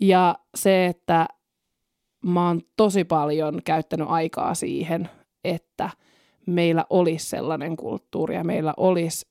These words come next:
just toi fiilis, että ihmisillä on semmoinen fiilis, että hei, että ihanaa, että onneksi mä lähdin tänne salille, että toi kysyy vaikka mitä kuuluu. Ja sitten mulla on käynyt ihan mieletön munkki, että mulla on ollut vuosien varrella aina tosi hyviä työntekijöitä,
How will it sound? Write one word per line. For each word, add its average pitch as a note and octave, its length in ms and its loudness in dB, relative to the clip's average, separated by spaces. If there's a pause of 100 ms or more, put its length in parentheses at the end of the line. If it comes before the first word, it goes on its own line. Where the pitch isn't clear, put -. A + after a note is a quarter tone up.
just F#3 440 0
toi D3 220 -2
fiilis, C#3 460 -4
että - 160 -6
ihmisillä D#3+ 400 -2
on D#3+ 100 2
semmoinen C#3 440 -6
fiilis, - 280 -10
että - 140 -10
hei, F#3 140 -2
että - 200 -6
ihanaa, E3+ 340 -2
että - 140 -8
onneksi F3 260 -4
mä C#3+ 140 -6
lähdin E3 220 -8
tänne - 220 -10
salille, - 440 -6
että - 240 -8
toi - 220 -8
kysyy F#3 280 -6
vaikka - 260 -6
mitä G#3 280 -4
kuuluu. F#3+ 540 0 (1000)
Ja F3 360 4
sitten G3 380 2
mulla F#3 200 4
on F3+ 60 2
käynyt F#3 280 2
ihan F#3+ 120 0
mieletön G3 400 2
munkki, A3 360 0
että E3+ 160 -2
mulla F3+ 200 4
on F3 60 4
ollut F#3 160 2
vuosien G3+ 380 2
varrella G3 320 2
aina F#3+ 340 2
tosi F#3 380 -2
hyviä B3+ 260 2
työntekijöitä, E3+ 920 2